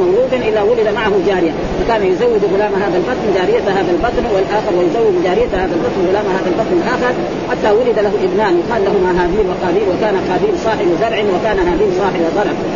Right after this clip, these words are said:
وكان قابيل أكبرهما، وكانت له أخت أحسن من أخت هابيل، وإن هابيل طلب أن ينكح أخت قابيل فأبى عليه، وقال: "هي أختي ولدت معي وهي أحسن من أختك وأنا أحق أن أتزوج بها"، فأمره أبوه أن يزوجها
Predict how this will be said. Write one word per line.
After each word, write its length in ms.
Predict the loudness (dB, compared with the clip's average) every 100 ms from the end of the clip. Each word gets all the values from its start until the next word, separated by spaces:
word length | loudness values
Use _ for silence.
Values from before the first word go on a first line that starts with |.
| -2
وكان 240 | 0 0 -2 -2
قابيل 240 | 0 0 -2
أكبرهما، 400 | -2 0 2 2 0
وكانت 300 | 0 0 0 -2
له 80 | -2
أخت 140 | -2 0 2 0 -2 -4 -4
أحسن 200 | -2 0 0
من 80 | 0
أخت 120 | 0 0 0
هابيل، 240 | 2 0 0
وإن 180 | 0 0 0
هابيل 240 | 0 0 0 0
طلب 140 | 0 0
أن 40 | 0 0
ينكح 240 | 0 -2 -2 -4 -4 -4 -2
أخت 140 | -2 -2 0
قابيل 200 | 0 0 -2
فأبى 280 | -2 0 0 0
عليه، 160 | 0 0
وقال: 220 | 0 0 2
"هي 80 | 0 0
أختي 160 | 0 0
ولدت 300 | 2 0 0 -2
معي 180 | 0 0 0 -2 0
وهي 160 | 0 0
أحسن 200 | -4 0 0
من 60 | 0 0
أختك 200 | -2 0 0
وأنا 180 | 0 0
أحق 180 | -2 -2 0
أن 60 | 0
أتزوج 400 | 0 0 0 2 0
بها"، 140 | 0 -2
فأمره 300 | -2 -2 0 0 0
أبوه 200 | 2 0 -2 -4 -2
أن 40 | 0
يزوجها 440 | 0 0 0 0